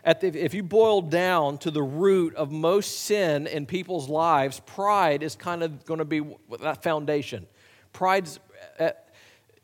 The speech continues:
reveals itself in so many different ways in our lives, but they would say the cause of all suffering is ego. If we would all simply let go of our egos and look out for everyone else, the world would be a better place. In a lot of ways,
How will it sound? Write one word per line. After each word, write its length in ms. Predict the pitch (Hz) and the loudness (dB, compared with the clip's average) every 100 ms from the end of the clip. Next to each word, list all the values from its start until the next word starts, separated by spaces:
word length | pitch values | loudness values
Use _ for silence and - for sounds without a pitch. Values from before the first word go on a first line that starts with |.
| - | -8
reveals 680 | 156 170 139 180 208 190 151 | -2 -2 0 4 6 6 0
itself 880 | - - 165 147 143 - - - _ | -4 -2 2 4 2 -2 -20 -20 _
in 80 | 147 | -10
so 260 | - 208 196 | -4 -2 0
many 140 | 180 | 0
different 180 | 156 160 | 0 0
ways 240 | 160 151 | 2 0
in 80 | 143 | -2
our 80 | 135 | 0
lives, 280 | 156 160 139 | 2 2 2
but 80 | |
they 100 | 165 | 2
would 120 | 208 202 | 2 4
say 200 | 180 156 | 2 2
the 60 | |
cause 320 | - 175 190 175 | 0 -2 -2 0
of 80 | |
all 120 | 175 165 | 0 0
suffering 440 | - 170 165 156 | 0 -2 -2 -6
is 160 | 143 156 | -6 -4
ego. 340 | 147 127 127 | -2 -2 -2
If 140 | 117 | -4
we 260 | 170 220 240 | -4 -4 -4
would 240 | 240 254 | -2 -2
all 460 | - 185 185 180 180 | -2 2 4 4 2
simply 640 | - 190 180 170 185 175 - - - - _ | 0 -4 -4 -2 0 0 -4 -16 -20 -20 _
let 300 | - 160 156 | 2 4 4
go 260 | 175 202 233 | 4 6 6
of 120 | 208 | 6
our 120 | 208 | 4
egos 640 | 170 190 190 165 175 170 147 | 2 0 0 2 4 2 0
and 100 | 151 | 0
look 240 | 190 208 | 0 4
out 220 | 208 180 | 6 4
for 160 | 175 165 | 2 0
everyone 480 | 170 180 180 180 170 | 2 0 0 0 2
else, 260 | 156 151 | 2 2
the 100 | 151 | 0
world 360 | 139 160 185 170 | -2 2 2 2
would 120 | 160 | 0
be 120 | 156 | 0
a 40 | 156 | 0
better 220 | 147 139 | 0 0
place. 380 | 139 131 123 170 | -2 -2 -2 -2
In 80 | |
a 40 | 160 | 2
lot 200 | 170 180 | 4 4
of 100 | 170 | 2
ways, 540 | 160 147 147 143 - | 2 2 0 -4 -10